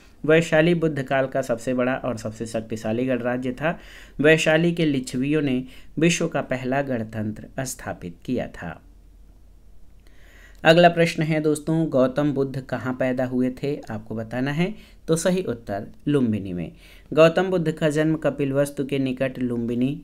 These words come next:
नेपाल की तराई में पाँच सौ तिरसठ ईसा पूर्व में हुआ। उनके पिता शुद्धोधन कपिलवस्तु के शाक्य गढ़ के प्रधान थे और माता महामाया अथवा माया देवी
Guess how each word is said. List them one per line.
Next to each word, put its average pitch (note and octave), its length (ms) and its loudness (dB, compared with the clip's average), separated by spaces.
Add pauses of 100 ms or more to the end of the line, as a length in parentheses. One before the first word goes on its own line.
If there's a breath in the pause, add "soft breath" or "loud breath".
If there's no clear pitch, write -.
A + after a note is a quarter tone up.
नेपाल A#2 380 2
की A#2 120 -8
तराई A2 360 -4
में B2+ 180 0
पाँच A#2 240 -4
सौ A2 100 -4
तिरसठ G#2+ 420 -4
ईसा B2 240 -4
पूर्व B2 220 -4
में B2 140 0
हुआ। C#3 280 0 (440 loud breath)
उनके F3 240 4
पिता E3+ 340 2
शुद्धोधन C#3 640 -2
कपिलवस्तु B2+ 640 -2
के B2+ 140 -6
शाक्य C3 420 -2
गढ़ A#2 200 0
के A#2+ 120 -4
प्रधान A2+ 460 -4
थे B2+ 100 -6
और A#2 140 0
माता A2+ 340 -2
महामाया B2 640 -2
अथवा A2 260 -6
माया A2 300 -2
देवी B2 420 -2